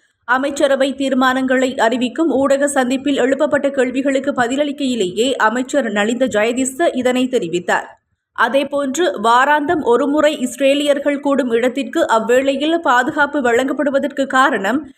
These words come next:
சுற்றுலா பயணிகளுக்கு உரிய பாதுகாப்பை அளிக்க வேண்டிய கடப்பாடு அரசாங்கத்திற்கு இருப்பதாலேயே தவிர, வேறெந்த விசேட பாதுகாப்பும் வழங்கப்படவில்லை எனவும் அவர் சுட்டிக்காட்டினார்.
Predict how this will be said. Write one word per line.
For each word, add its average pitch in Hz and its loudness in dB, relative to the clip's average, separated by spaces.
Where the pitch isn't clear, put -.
சுற்றுலா 370 0
பயணிகளுக்கு 294 0
உரிய 285 0
பாதுகாப்பை 277 0
அளிக்க 240 0
வேண்டிய 262 0
கடப்பாடு 247 0
அரசாங்கத்திற்கு 285 -2
இருப்பதாலேயே 254 0
தவிர, 233 -2
வேறெந்த 262 2
விசேட 269 -2
பாதுகாப்பும் 254 0
வழங்கப்படவில்லை 269 0
எனவும் 277 0
அவர் 240 2
சுட்டிக்காட்டினார். 214 -4